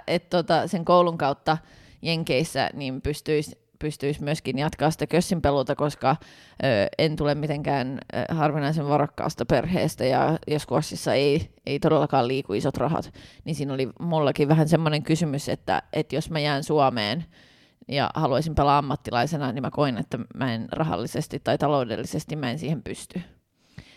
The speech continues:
Niin se oli vähän niin kuin se mun vaihtoehto, millä mä pystyisin jatkaa kössin peluuta hyvällä tasolla. Niin, niin sitten tuli mahdollisuuksia mennä Jenkkeihin, niin sit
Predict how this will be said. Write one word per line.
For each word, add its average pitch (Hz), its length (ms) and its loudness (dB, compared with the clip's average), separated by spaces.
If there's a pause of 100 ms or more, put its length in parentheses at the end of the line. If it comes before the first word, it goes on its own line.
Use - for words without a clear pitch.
Niin 165 140 -2
se 165 80 4
oli 151 120 2
vähän 165 240 2
niin 151 100 -6
kuin 160 100 -4
se 165 80 -2
mun 147 160 -4
vaihtoehto, 160 540 2
millä 151 200 -6
mä 139 120 -6
pystyisin 151 640 -6 (880)
jatkaa 160 380 4
kössin 160 420 0
peluuta 143 500 4 (280)
hyvällä 151 320 4
tasolla. 147 500 2 (1000)
Niin, 143 580 -4
niin 160 220 -4
sitten - 380 0 (220)
tuli 170 220 2
mahdollisuuksia 156 760 2
mennä 160 180 -2
Jenkkeihin, 151 680 -2
niin 131 240 -6
sit - 160 -10